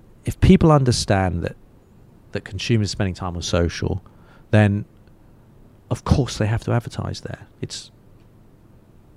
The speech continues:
for me, that's obvious. And so the first thing to realize is that. And then what's the best way to advertise there? Well,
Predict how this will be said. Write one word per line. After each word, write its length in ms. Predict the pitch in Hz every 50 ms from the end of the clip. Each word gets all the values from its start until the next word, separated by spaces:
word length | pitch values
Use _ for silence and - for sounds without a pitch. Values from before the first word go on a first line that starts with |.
| -
for 180 | - - - 127
me, 180 | 117 123 120 110
that's 240 | 104 101 - -
obvious. 580 | 113 113 110 - 110 104 98 92 - - - -
And 80 | - 101
so 80 | - 110
the 80 | 95 92
first 340 | - - 131 127 113 -
thing 140 | - 104 95
to 80 | 82 92
realize 280 | 92 92 90 85 78
is 120 | 87 87 -
that. 340 | - 87 90 107 - - - - - - - - - - - -
And 120 | - 101
then 280 | 104 101 98 98 101 - -
what's 260 | - 117 113 - - -
the 80 | 120
best 340 | - - 110 104 107 - -
way 140 | 113 110 110
to 120 | 107 110
advertise 520 | 117 113 - 113 - - 110 110 113 107 -
there? 260 | 110 113 131 135 131
Well, 280 | 117 110 110 110 113